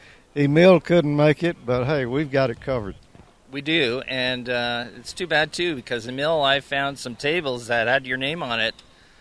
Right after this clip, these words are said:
Speaker 2: free.
Speaker 1: I saw that, yeah. That was a good find. Have you made any purchases yet?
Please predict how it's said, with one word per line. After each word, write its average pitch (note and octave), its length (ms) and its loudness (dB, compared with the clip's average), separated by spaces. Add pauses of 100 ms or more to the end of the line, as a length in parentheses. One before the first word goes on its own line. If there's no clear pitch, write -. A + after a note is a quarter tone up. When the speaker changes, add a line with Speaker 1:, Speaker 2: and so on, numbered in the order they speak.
Speaker 2:
free. C#3+ 380 -2 (840)
Speaker 1:
I C#3+ 120 2
saw G3 320 6
that, C#3 400 6
yeah. C#3 300 6 (640)
That D3+ 100 0
was D#3+ 120 4
a D3 60 -2
good D#3+ 240 6
find. C#3+ 640 2 (320)
Have G#2 80 -6
you B2 80 -4
made F3 200 4
any E3+ 160 0
purchases D#3+ 640 0
yet? E3 220 4